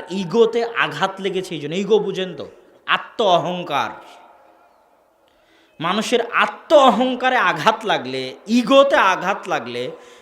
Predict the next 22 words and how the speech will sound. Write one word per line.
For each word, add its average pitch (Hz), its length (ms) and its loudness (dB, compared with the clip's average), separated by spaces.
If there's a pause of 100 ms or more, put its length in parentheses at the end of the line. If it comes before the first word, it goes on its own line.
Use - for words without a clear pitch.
নিশ্চিত 269 960 0
ক্ষতি 294 360 6
জানার 240 340 2
পরও 226 220 -4
মানুষ 185 280 -8
কাজ - 260 -8
করে। 104 240 -8 (1700)
কথার 233 300 0
কথা, 226 240 -6
আপনি 196 220 -8
দেখলেন 175 400 -8
আপনার 160 260 -10
স্ত্রী 160 380 -16
পর 160 240 -6
পুরুষের 147 380 -14
সাথে 156 360 -14 (280)
পরকীয়ায় 170 480 -4
লিপ্ত 139 280 -10
আছে, 104 260 -12 (960)
এটা 220 180 -8
আপনার 190 320 -6
ইগোতে 196 340 -4